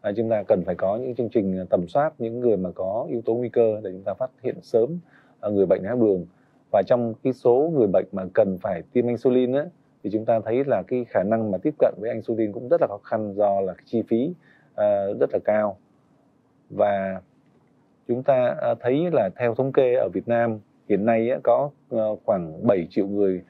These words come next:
ờ, mắc đái tháo đường. Và theo một số liệu của, ờ, Bảo hiểm, ờ, xã hội thì trong những người đái tháo đường đang được, ờ, quản lý, ờ, trong hệ thống, ờ, của Bảo hiểm xã hội thì có đến, ờ, một nửa, ờ, số người này đã có một trong các biến chứng mãn tính, ờ, như là biến chứng về tim mạch,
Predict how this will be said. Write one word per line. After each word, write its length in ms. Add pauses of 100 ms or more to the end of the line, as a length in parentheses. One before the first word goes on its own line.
(240)
ờ, 80
mắc 180
đái 100
tháo 60
đường. 340
Và 180
theo 180
một 160
số 140
liệu 320
của, 280 (340)
ờ, 120
Bảo 140
hiểm, 280
ờ, 100
xã 160
hội 240 (140)
thì 200
trong 260
những 200
người 300
đái 120
tháo 80
đường 240
đang 260
được, 220
ờ, 180
quản 200
lý, 280 (340)
ờ, 120
trong 200
hệ 100
thống, 380 (420)
ờ, 160
của 240
Bảo 140
hiểm 160
xã 140
hội 280
thì 120
có 160
đến, 280
ờ, 180
một 280
nửa, 300 (400)
ờ, 140
số 180
người 180
này 180
đã 140
có 180
một 260
trong 160
các 120
biến 120
chứng 180
mãn 140
tính, 320 (380)
ờ, 160 (220)
như 180
là 120
biến 160
chứng 180
về 80
tim 220
mạch, 160